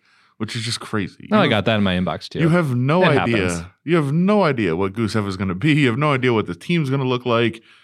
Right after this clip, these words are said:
Speaker 1: where his role would have even been. It's just, it's insane to, to react that strongly off of this deal.
Speaker 2: Oh, 'cause we don't know. I mean, like, I think
Speaker 1: <laughs> Right.
Speaker 2: that's just the, like, even, you know, uh, I talked to Gerard Gallant last week, and he was like, "Hey,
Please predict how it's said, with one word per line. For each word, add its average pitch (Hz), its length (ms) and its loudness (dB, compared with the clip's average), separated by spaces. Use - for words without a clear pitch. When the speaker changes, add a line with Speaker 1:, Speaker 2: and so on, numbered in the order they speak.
Speaker 1:
where 131 260 0
his 117 160 0
role 135 240 2
would 123 100 2
have 113 80 -4
even 107 180 -2
been. 117 160 0
It's 123 140 -2
just, 175 180 -2
it's 143 120 -6
insane 127 440 0
to, - 240 -4
to 113 120 -4
react 98 520 -2
that 113 300 -2
strongly 92 600 0
off 95 180 -2
of 90 160 -6
this 90 180 -4
deal. 60 280 -8
Speaker 2:
Oh, 165 100 2
'cause 202 140 4
we 208 100 6
don't 185 160 4
know. 101 280 0
I 135 100 0
mean, 147 160 4
like, 147 140 2
I 185 60 4
think 151 100 4
Speaker 1:
<laughs> - 0 -
Right. 185 120 4
Speaker 2:
that's 175 200 2
just 151 120 0
the, 143 260 4
like, 123 140 2
even, 135 500 4
you 113 80 2
know, 107 180 4
uh, 104 200 2
I 95 40 0
talked 110 220 0
to 107 80 0
Gerard 104 300 2
Gallant 98 380 0
last 104 320 -2
week, 98 280 0
and 98 160 0
he 104 100 2
was 101 140 2
like, 101 140 0
"Hey, 147 280 0